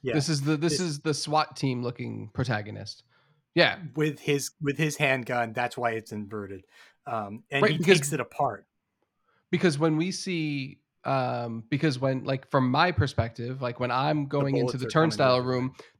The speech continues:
Speaker 2: the pieces of the gun are already on the floor.
Speaker 1: And they <laughs> reassemble, yeah.
Speaker 2: Yeah,
Speaker 1: So
Speaker 2: yeah,
Speaker 1: we're
Speaker 2: yeah,
Speaker 1: seeing
Speaker 2: yeah.
Speaker 1: how it gets,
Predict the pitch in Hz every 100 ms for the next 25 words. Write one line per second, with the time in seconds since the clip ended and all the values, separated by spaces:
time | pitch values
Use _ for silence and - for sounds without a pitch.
0 | - 139 214 214 165 151 131 123 165 139
1 | 127 131 123 113 107 - 113 - - _
2 | _ _ _ - _ _ 139 135 131 120
3 | 160 190 - - 151 120 117 139 101 101
4 | 143 143 - 127 247 247 226 - 190 190
5 | 165 165 160 -